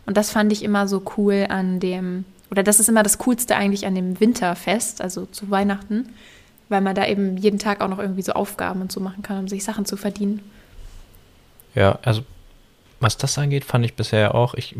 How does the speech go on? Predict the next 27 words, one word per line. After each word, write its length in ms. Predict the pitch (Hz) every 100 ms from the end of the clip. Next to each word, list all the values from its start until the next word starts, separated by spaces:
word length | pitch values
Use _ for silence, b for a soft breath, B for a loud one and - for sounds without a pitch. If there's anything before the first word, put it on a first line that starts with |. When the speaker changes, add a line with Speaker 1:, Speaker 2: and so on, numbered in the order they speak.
| 113
Speaker 2:
für 120 | 113
mich 120 | 107
ist 100 | -
das 100 | 92
jetzt 200 | 95 95
alles 260 | 101 92 -
neu, 260 | 98 107 117
diese 160 | 104
ganzen 240 | 104 95 98
Feste 320 | 123 - -
und 100 | 113
so, 140 | - 117
die 80 |
habe 80 | 98
ich 100 | 110
alle 120 | -
noch 140 | 98 98
nicht 180 | 107 -
gemacht. 380 | 107 131 - - B B B B B B B -
Äh, 240 | 117 107 107
für 120 | 107
mich 200 | 113 -
war 100 | 110
bisher 340 | 107 107 92
auch 180 | 104 120
das, 340 | 110 - - -
das 180 | -